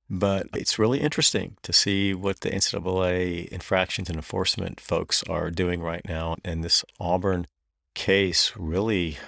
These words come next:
really was a, was a head scratcher. <laughs> And it was much, much different. And we'll see. I think it's gonna be real interesting to pay attention to what's happening with these cases that are in the independent accountability resolution process,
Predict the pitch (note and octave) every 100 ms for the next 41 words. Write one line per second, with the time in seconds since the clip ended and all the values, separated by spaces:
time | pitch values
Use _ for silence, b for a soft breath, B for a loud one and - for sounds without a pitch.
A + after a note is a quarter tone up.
0 | - - F2+ D#2 E2+ - - E2+ E2 G2
1 | E2+ - F2 D#2+ - E2+ - - - A2+
2 | D#2+ - B B B - F#2 - G#2 F2+
3 | G2 F#2+ F#2 - - E2+ E2 - - E2+
4 | - D#2+ D2 _ C3+ G#2+ F2 E2+ F2+ -
5 | A#2 F#2 E2 - E2+ G#2+ F#2 F#2 F2 G2
6 | F#2 G2 F2+ G2 - F#2+ F2+ F2 - F2+
7 | F2 E2+ D#2 - F#2 - F#2 E2+ - F2+
8 | - F2 E2 E2+ - F2+ - - F2+ -
9 | F2 E2+ - F2 E2+ - - F#2+ E2+ D#2+
10 | - F2+ - F2+ F2+ E2+ D#2+ E2 D#2+ -
11 | F#2+ D#2+ F2 E2+ D#2 - D#2+ D#2 F2 E2+
12 | D#2+ E2 D#2+ E2 E2+ - - - D#2 -
13 | - -